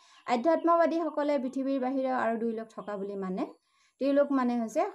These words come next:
সৰ্বাত্মক ঈশ্বৰৰ সৃষ্টি তিনিখন জগত। পৰমেশ্বৰৰ তিনিটা গুণ কি কি? এইটো দুহেজাৰ চৈধ্য চনত আহিছিলে।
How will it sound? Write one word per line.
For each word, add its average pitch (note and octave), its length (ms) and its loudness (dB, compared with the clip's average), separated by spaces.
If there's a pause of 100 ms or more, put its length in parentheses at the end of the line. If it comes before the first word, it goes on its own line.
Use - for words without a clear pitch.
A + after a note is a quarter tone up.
সৰ্বাত্মক G#3 520 -4
ঈশ্বৰৰ G3+ 380 -6
সৃষ্টি G3 400 -6
তিনিখন G3 460 -6
জগত। F3 420 -8 (800)
পৰমেশ্বৰৰ D#4+ 600 4
তিনিটা C#4+ 380 0
গুণ C4+ 220 0
কি A#3 140 -6
কি? C4 220 -2 (520)
এইটো A#3+ 140 0
দুহেজাৰ A#3 360 -2
চৈধ্য A3 320 -6
চনত A3+ 240 -6
আহিছিলে। A3+ 400 -4